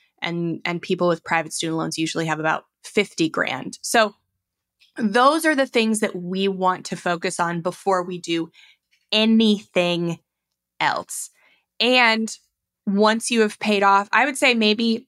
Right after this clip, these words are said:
focus on your credit card debt first, if you've got it, and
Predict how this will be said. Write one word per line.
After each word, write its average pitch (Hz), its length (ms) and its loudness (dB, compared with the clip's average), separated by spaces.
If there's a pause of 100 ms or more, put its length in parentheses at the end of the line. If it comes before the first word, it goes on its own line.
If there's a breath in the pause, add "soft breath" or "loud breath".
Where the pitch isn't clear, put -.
(140)
focus 226 320 0
on 233 100 2
your 202 100 0
credit 190 300 0
card 214 220 0
debt 208 240 0
first, 185 520 -2
if 190 140 -2
you've 180 160 -2
got 165 240 4
it, 254 240 2 (560 soft breath)
and 208 160 -2